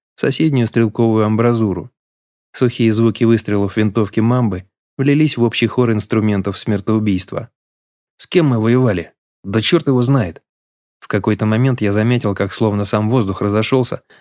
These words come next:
образовав трещину в реальности. Нет, не было никаких порталов или всполохов загадочной энергии. Просто образовалась внушительная трещина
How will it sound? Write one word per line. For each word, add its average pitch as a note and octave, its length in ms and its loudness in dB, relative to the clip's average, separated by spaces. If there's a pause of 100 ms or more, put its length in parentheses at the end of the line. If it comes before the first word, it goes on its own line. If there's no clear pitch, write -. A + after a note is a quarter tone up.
образовав G#2+ 520 0
трещину A2+ 420 0
в G#2 40 0
реальности. A2 560 -2 (500)
Нет, C#3+ 340 0 (380)
не E3 120 0
было C#3 160 2
никаких B2 460 -2
порталов B2 500 0
или A2 120 0
всполохов A#2+ 500 -2
загадочной A2+ 540 0
энергии. G2 520 -2 (420)
Просто D#3+ 280 0
образовалась A2+ 640 0
внушительная A2 600 0
трещина B2+ 520 -2